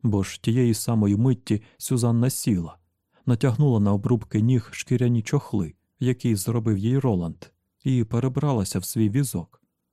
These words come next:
А за мить уже котила до прадавніх дерев, що росли на північ від дороги. Цей шлях пролягав у протилежний бік від того місця, де отаборилися люди, що стежили за ними. Єдине полегшення.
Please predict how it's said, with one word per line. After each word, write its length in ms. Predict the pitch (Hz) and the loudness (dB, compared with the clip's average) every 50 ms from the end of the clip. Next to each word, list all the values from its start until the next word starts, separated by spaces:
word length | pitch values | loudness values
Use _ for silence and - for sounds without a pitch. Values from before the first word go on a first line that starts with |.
| _ _ _ _ _ | _ _ _ _ _
А 120 | - 110 98 | -4 -2 -2
за 160 | 90 104 101 | 0 0 0
мить 280 | 110 123 123 117 - - _ _ _ | 2 2 0 0 -2 -8 _ _ _
уже 220 | - 147 127 139 131 | -2 -2 0 0 0
котила 480 | - - 117 - - 131 120 113 104 | 0 -2 -2 0 0 0 2 2 0
до 220 | 95 101 110 107 101 | 0 0 0 -2 -2
прадавніх 600 | - 120 123 120 113 117 113 107 107 104 95 107 | -2 -2 -2 -2 0 0 0 2 2 0 0 0
дерев, 460 | 98 127 135 127 104 87 - - _ _ _ _ | 0 0 0 0 0 -4 -6 -10 _ _ _ _
що 380 | - - - - 123 107 95 92 - | -16 -12 -6 -2 0 0 0 0 -2
росли 380 | 117 120 123 - - - 120 | -2 -2 -4 -2 -2 -2 0
на 120 | 101 101 98 | 0 0 0
північ 440 | - - 117 107 101 95 90 - - | 0 0 2 2 2 2 0 -2 -2
від 160 | 107 101 101 | -2 -2 -2
дороги. 440 | 117 120 123 107 95 85 80 - - _ _ _ _ _ _ _ _ _ _ _ _ _ _ _ _ _ - | -2 -2 -2 -2 -4 -6 -8 -12 -16 _ _ _ _ _ _ _ _ _ _ _ _ _ _ _ _ _ -6
Цей 180 | - 127 113 | -2 0 0
шлях 460 | 107 - - 123 123 123 113 - - | 0 0 0 0 0 2 0 -2 -4
пролягав 560 | - - 120 131 127 123 123 113 123 120 107 123 | -6 -4 -2 0 0 0 2 0 0 0 -2 -4
у 80 | 113 | -6
протилежний 720 | 107 - 113 117 110 - 117 123 120 107 - 98 92 90 | -4 -2 -2 -2 -2 -2 0 0 0 0 0 -2 -2 -2
бік 300 | 90 98 110 110 107 - | 0 0 0 0 0 -2
від 160 | 101 95 - | -4 -4 -2
того 220 | - 107 101 98 101 | -2 -2 0 0 2
місця, 460 | 110 120 123 - - - - 110 104 - - _ - | 2 2 0 0 -2 -4 -4 -4 -4 -6 -10 _ -8
де 340 | - 107 110 113 110 107 101 - | -4 -2 0 2 2 0 0 -2
отаборилися 840 | - 123 - 127 120 117 123 120 120 113 107 104 104 - - 131 135 | -4 -4 -2 -2 0 0 0 0 2 0 0 0 -2 -2 -2 -2 0
люди, 360 | 131 117 92 - - - - _ _ | 0 0 -2 -4 -6 -10 -14 _ _
що 200 | - - - 120 | -8 -4 -4 -4
стежили 500 | - - - 120 104 90 95 87 90 90 | -4 -2 -2 -2 -2 -2 -2 -2 -2 -2
за 160 | 90 113 120 | -2 0 0
ними. 320 | 120 98 82 80 80 92 - _ _ _ _ _ _ _ _ _ _ _ _ _ _ _ _ _ - | 0 -2 -4 -6 -10 -16 -20 _ _ _ _ _ _ _ _ _ _ _ _ _ _ _ _ _ -4
Єдине 560 | 123 120 139 135 131 139 123 98 85 82 82 - | 0 2 2 2 4 2 2 2 0 -2 -6 -6
полегшення. 800 | - 120 120 113 101 82 - - - - 87 85 - 92 101 - | -2 -2 0 0 0 -2 -6 -8 -10 -10 -8 -10 -10 -10 -12 -18